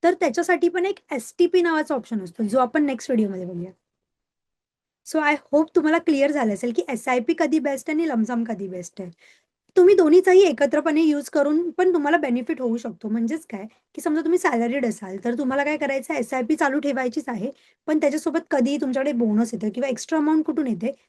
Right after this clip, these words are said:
तर ती तुम्ही as a lump sum म्हणून इन्व्हेस्ट करू शकतात. So दोन्हीचा एकत्र बेनिफिट घेतल्याने तुम्हाला अजून जास्त चांगला बेनिफिट होईल. जर तुम्हाला तुमची इन्व्हेस्टमेंट सुरू करायची असेल, तर तुम्ही आम्हाला नक्की कॉन्टॅक्ट करू शकतात. मी डिस्क्रिप्शनमध्ये लिंक दिली आहे. आणि चॅनलला सबस्क्राईब करा, व्हिडिओ आवडली असेल तर लाईक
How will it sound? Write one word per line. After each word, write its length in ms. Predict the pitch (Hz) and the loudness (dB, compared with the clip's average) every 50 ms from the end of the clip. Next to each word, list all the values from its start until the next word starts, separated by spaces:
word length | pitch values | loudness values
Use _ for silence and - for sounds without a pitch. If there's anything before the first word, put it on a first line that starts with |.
| _ _ _ | _ _ _
तर 60 | 285 | -6
ती 120 | 240 311 - | -6 -6 -4
तुम्ही 260 | - 294 254 277 320 | -4 -2 -2 -2 -2
as 180 | 320 254 226 269 | -2 -2 0 0
a 80 | 294 277 | 0 2
lump 220 | 240 226 214 202 | 2 2 2 2
sum 80 | 277 262 | 0 -6
म्हणून 260 | 262 262 285 302 294 | -6 -4 -4 -2 0
इन्व्हेस्ट 380 | 247 220 202 202 196 - - | 0 0 0 -2 -4 -8 -8
करू 120 | - 196 185 | -8 -8 -8
शकतात. 380 | 170 - 196 170 _ - 190 175 - _ _ _ _ _ _ - | -8 -10 -14 -16 _ -16 -16 -16 -16 _ _ _ _ _ _ -8
So 100 | - 247 | -2 0
दोन्हीचा 300 | 247 240 247 254 220 330 | 2 2 2 2 0 -2
एकत्र 360 | 294 247 226 311 320 349 359 | -2 0 0 -2 0 2 2
बेनिफिट 340 | 320 320 302 302 - 330 311 | 2 2 0 0 0 -2 -2
घेतल्याने 300 | 285 285 226 302 302 302 | -4 -4 -4 -2 -2 -2
तुम्हाला 220 | 302 302 320 339 302 | -2 -2 -2 -2 -2
अजून 180 | 269 339 359 | 0 2 2
जास्त 300 | 320 285 277 277 - 359 | 2 2 -2 -2 -4 -4
चांगला 300 | 330 339 277 233 220 214 | -4 -2 -2 -2 -4 -4
बेनिफिट 420 | 190 196 190 190 196 - 220 220 214 | -4 -6 -8 -8 -4 -4 -2 0 0
होईल. 120 | 240 302 - - - _ _ _ _ _ _ _ _ _ _ _ - | -2 -2 -4 -8 -16 _ _ _ _ _ _ _ _ _ _ _ -4
जर 80 | 269 254 | 0 2
तुम्हाला 240 | 320 302 320 320 330 | 4 4 4 4 4
तुमची 220 | 349 320 311 - 359 | 2 0 4 4 4
इन्व्हेस्टमेंट 460 | 311 285 277 285 285 - 339 349 349 | 4 4 2 0 0 2 2 2 2
सुरू 220 | - 320 269 339 | 2 0 0 0
करायची 360 | 349 311 233 202 190 170 - 196 | 0 0 -2 -2 -4 -6 -10 -10
असेल, 240 | 175 - 233 240 | -6 -4 -4 -4
तर 80 | 277 240 226 | -4 -4 -4
तुम्ही 220 | 294 247 240 311 | -4 -2 -2 -2
आम्हाला 360 | 330 269 233 254 277 294 269 | -2 -2 -2 -2 -2 -2 -4
नक्की 200 | 226 - - 311 | -4 -2 -2 -2
कॉन्टॅक्ट 380 | 311 285 247 226 220 240 226 - | 0 2 2 2 2 0 -2 -4
करू 120 | 233 208 | -6 -6
शकतात. 260 | 208 - 208 208 254 240 - | -6 -8 -8 -8 -8 -6 -4
मी 140 | 277 277 269 | -4 -4 -2
डिस्क्रिप्शनमध्ये 800 | 262 233 - - - 247 226 - 277 262 262 254 269 262 240 | -2 -2 -4 -2 -4 -6 -4 -4 -4 -4 -2 0 0 2 2
लिंक 200 | 226 240 247 233 | 2 2 2 2
दिली 180 | 226 220 226 233 | 2 2 2 0
आहे. 260 | 220 190 170 214 311 - _ _ _ _ _ _ _ _ - | 0 -2 -4 -6 -6 -8 _ _ _ _ _ _ _ _ -4
आणि 240 | 285 254 240 269 - _ _ _ - | -2 -2 -2 -2 -6 _ _ _ -4
चॅनलला 360 | 247 233 226 240 247 254 262 | 0 2 2 2 2 0 -2
सबस्क्राईब 440 | 240 - 220 170 - - 262 262 277 - _ | -4 -6 -8 -10 -8 -6 -4 -4 -4 -4 _
करा, 200 | 294 262 254 262 269 - _ _ _ _ _ _ 220 | -2 -2 -2 -2 -4 -8 _ _ _ _ _ _ -2
व्हिडिओ 220 | 247 226 294 320 | 0 0 0 -2
आवडली 380 | 254 226 214 214 254 269 277 294 | -2 0 2 2 2 2 2 0
असेल 280 | 285 - 311 302 - - | 0 0 -2 -2 -2 -2
तर 80 | 277 | -2
लाईक 200 | 247 233 285 - | 0 0 -2 -4